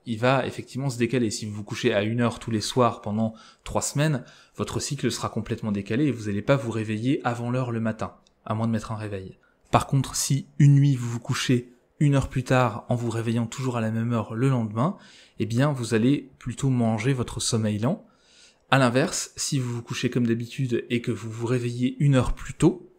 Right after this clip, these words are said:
que d'habitude, pour une seule nuit ou deux nuits,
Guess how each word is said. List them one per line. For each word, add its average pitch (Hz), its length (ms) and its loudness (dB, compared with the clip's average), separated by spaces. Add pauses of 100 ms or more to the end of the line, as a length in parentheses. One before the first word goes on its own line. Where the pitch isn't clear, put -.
que - 80 -2
d'habitude, 117 680 -2 (240)
pour 117 320 -4
une 135 120 4
seule 107 240 -2
nuit 127 380 -2
ou 120 100 -6
deux 113 200 -4
nuits, 139 340 0